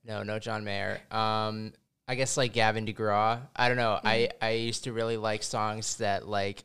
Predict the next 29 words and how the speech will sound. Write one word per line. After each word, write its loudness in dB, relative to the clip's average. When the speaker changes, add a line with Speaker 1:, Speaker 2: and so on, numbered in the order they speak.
Speaker 1:
I 4
could -6
play 2
along -2
to -6
on -4
the -10
Speaker 2:
I -16
was, -14
Speaker 1:
piano. -4
Speaker 2:
that's -10
what -14
I -4
was -8
just -8
gonna -10
Speaker 1:
Yeah. 2
Speaker 2:
say. -6
You -12
just -10
took -18
the -8
words -8
right -6
out -6
of -8
my -10
mouth -10
there. -2